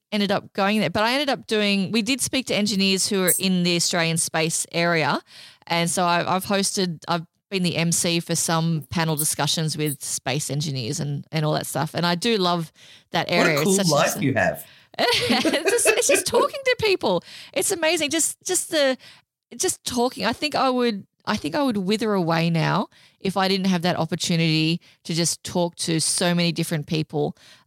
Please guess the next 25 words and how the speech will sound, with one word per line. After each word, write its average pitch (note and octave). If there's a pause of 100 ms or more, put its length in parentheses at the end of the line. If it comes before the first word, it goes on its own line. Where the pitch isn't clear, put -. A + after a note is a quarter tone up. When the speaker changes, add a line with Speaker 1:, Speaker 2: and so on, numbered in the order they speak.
Speaker 1:
Uh, E3+
like, F#3
now G3+
I've G#3+
just -
finished G#3
up, E3
Dom G3
and F#3+
I F3+
have E3+
just - (100)
wrapped E3
up E3+
our D#3+
three-year F#3+
stint F3+
as D#3+
hosts F#3+
on F3+
Engineering E3+
Heroes. E3+ (360)
Speaker 2:
Right. D3
Speaker 1:
And, F3 (100)
um, E3+